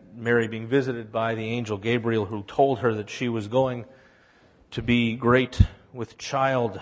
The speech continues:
having found favor with God, and that she would give birth to Jesus, who would be great and would be called the Son of the Most High. He would be given the throne of his father David and reign over the house of Jacob forever, and his kingdom would never end,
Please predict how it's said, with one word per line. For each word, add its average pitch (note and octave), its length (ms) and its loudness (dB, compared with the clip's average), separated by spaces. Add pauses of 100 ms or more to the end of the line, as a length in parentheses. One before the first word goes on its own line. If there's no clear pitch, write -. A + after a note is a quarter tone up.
having A#2 240 -4
found A#2+ 260 -4
favor B2+ 360 2
with A2+ 200 -4
God, B2 440 2
and A2 180 -10
that A2 120 -12
she B2 200 -8
would A2+ 280 -10
give A#2+ 360 -10 (540)
birth A#2 400 2
to A#2 100 -16
Jesus, A2 540 -6
who B2 100 -6
would A2+ 120 -6
be A#2 100 -10
great A#2+ 420 -2
and A#2 120 -12
would A2 120 -12
be A2 80 -10
called B2+ 560 -2
the G#2+ 80 -14
Son A#2+ 400 -4
of G#2+ 100 -10
the G#2+ 60 -18
Most A2 340 -10
High. A#2 460 -8 (1080)
He - 60 -12
would A2+ 60 -4
be A2 100 -4
given A2+ 520 0
the A2 100 -8
throne C3+ 360 2
of A#2 80 2
his A#2 160 0
father C3 340 0
David A#2 460 0
and G#2+ 200 -8
reign C3 200 0
over A#2+ 120 4
the A2 100 -2
house C#3+ 380 0
of A2+ 140 -4
Jacob C3+ 500 0
forever, A#2+ 520 -8
and A2 120 -12
his A#2 140 -12
kingdom D3 480 -8
would A#2 180 -8
never A#2+ 320 -2
end, A#2 420 -8